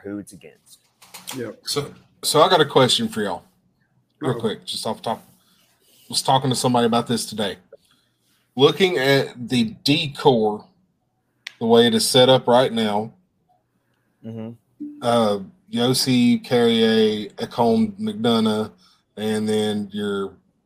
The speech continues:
Speaker 3: six, uh, five being Fabro, and then six, seven, Lazon and Boro.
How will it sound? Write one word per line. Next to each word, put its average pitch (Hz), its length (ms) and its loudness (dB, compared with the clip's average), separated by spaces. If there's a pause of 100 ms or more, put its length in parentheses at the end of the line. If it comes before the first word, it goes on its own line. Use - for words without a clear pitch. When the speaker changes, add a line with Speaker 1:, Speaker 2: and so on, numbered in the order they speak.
(260)
Speaker 3:
six, - 500 0
uh, 117 220 -2
five 123 540 4
being 117 260 0
Fabro, 120 720 2
and 110 100 -2
then 110 180 0
six, - 300 -4
seven, 110 540 -2 (120)
Lazon 110 600 0
and 101 400 -6
Boro. 101 420 2